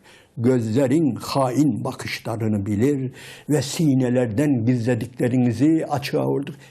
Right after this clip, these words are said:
Her şeyi bilir. Görür, bilir. Ve işte şu anda da öyle. Yani böyle yaptığını,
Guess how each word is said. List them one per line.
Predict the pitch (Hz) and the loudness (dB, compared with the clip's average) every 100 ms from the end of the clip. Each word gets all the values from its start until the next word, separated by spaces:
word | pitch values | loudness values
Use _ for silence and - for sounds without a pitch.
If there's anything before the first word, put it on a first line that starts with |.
| _ | _
Her | - - 262 208 | -6 2 2 2
şeyi | 143 143 127 110 | -2 0 0 0
bilir. | 117 127 117 - - - | -2 -6 -10 -20 -10 0
Görür, | 143 180 208 233 196 175 - - - | 4 4 2 -4 -6 -12 -20 -20 -4
bilir. | 117 320 165 - - - _ _ _ _ _ _ _ - | 2 4 2 -2 -10 -20 _ _ _ _ _ _ _ -2
Ve | 170 | 0
işte | - 196 | 0 -2
şu | - 180 | 0 0
anda | 220 247 | 2 2
da | 247 | 2
öyle. | 139 196 180 107 - | 2 2 0 -4 -8
Yani | 120 123 120 | 0 2 2
böyle | 120 120 131 | 2 4 4
yaptığını, | 131 127 - 139 127 | 2 -2 -4 0 0